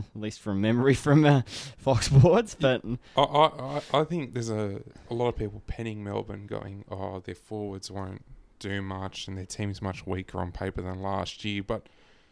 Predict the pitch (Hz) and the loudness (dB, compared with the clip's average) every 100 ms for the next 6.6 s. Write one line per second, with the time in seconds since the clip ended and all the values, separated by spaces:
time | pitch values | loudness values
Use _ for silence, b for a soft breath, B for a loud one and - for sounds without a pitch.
0 | b _ 139 156 247 277 127 123 120 107 | b _ -4 0 2 0 -2 -2 -2 0
1 | 151 247 269 - - 135 135 123 113 104 | 0 0 -2 -4 -2 2 2 0 -4 -4
2 | 110 113 110 95 - 101 - 113 98 101 | -2 -2 -4 -8 -6 -6 -6 -10 -8 -4
3 | 98 101 95 - 101 92 92 - - 90 | -2 -2 -4 -6 -6 -6 -8 -10 -14 -14
4 | - 107 101 - 101 95 95 98 104 104 | -6 -4 -4 -6 -12 -14 -16 -16 -14 -12
5 | 104 113 110 101 98 - - 110 110 101 | -4 -2 -2 -4 -10 -10 -8 -6 -4 -2
6 | 113 104 - - 247 | -2 -2 -4 -10 -14